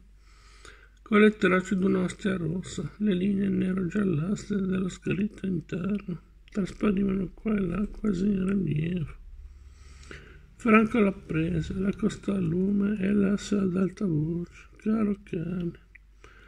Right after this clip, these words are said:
troverai dentro la presente il mio testamento.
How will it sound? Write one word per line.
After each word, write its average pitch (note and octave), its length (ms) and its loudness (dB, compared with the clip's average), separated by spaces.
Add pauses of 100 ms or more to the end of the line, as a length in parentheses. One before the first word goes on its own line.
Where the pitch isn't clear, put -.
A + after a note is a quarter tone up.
(420)
troverai G3+ 480 4
dentro F#3+ 460 2
la F3 80 0
presente F3 920 -2
il F3+ 120 0
mio F#3+ 200 2
testamento. F3 1000 -4